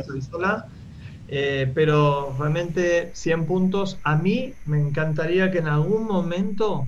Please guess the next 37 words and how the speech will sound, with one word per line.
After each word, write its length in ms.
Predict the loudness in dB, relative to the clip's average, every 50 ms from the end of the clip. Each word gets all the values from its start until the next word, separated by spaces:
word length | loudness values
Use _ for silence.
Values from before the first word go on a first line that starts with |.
| -4 -4
hagamos 680 | -4 -2 0 0 0 0 0 -2 -2 -4 -4 -4 -4 0
un 160 | 2 4 4
ejercicio 1120 | 4 4 4 0 0 0 0 -2 -4 -6 -4 -4 -2 -2 -2 -2 -2 0 0 0 -2 -2 -6 -8 -10 -10 -8 -8
de, 800 | -4 -2 0 0 2 0 2 2 2 2 0 0 0 0 0 -2
de 60 | -2
este 180 | -2 -2 -4 -2
proceso 480 | -2 -2 -2 -2 -4 -4 -4 -4 -4
que 120 | -4 -4 -4
pasaste 520 | -2 -4 -4 -2 -2 -2 -2 -2 -2 0
de 160 | 0 0 0
Customer 480 | -2 -4 -4 -4 -4 -4 -4 -4 -4 -4 -2
Journey, 560 | 0 0 0 0 2 2 2 0 0 -2 -4 -4 -4
de, 400 | -4 -2 -2 -2 -4 -6 -8 -8 -8 -10 -10 -12 -6 -4
demás. 340 | -4 -2 0 0 0 0 -2
Así 180 | -4 -4 -4 -2
que 120 | -2 0
vemos 320 | 0 0 0 0 -2 -4
si 280 | -4 -2 -2 -2 -2 -4 -6 -8 -8 -8 -8 -8 -8 -8 -8 -6
hay 200 | -2 -2 0 2
espacio 420 | 2 0 0 0 0 0 0 2
para 160 | 2 2 0 0
hacerlo 380 | 0 0 -2 -2 0 0 0
en, 180 | 2 2 0 0 0 -4 -4 -6
en 120 | -8 -8 -8
un 100 | -6 -2
par 160 | -2 0 0
de 100 | 0 0
meses 300 | 0 -2 0 0 -2 -2
para 240 | 0 -2 -2 -2 -4
no 100 | -4 -4
joderte 540 | -2 -2 -2 -2 -2 -2 -4 -2 -4 -4
tanto. 460 | -2 -2 -4 -4 -4 -4 -4 -4 -4 -6 -8 -10 -10 -10 -10 -10 -12 -12 -12 -10 -6
Y 260 | -4 -2 -2 -2 0 2
nada, 220 | 2 4 4 4
agradecerte 640 | 4 2 2 4 4 2 2 2 0 -2 0 0 0
a 40 |
vos 440 | 2 2 2 2 2 0 -2 -6 -10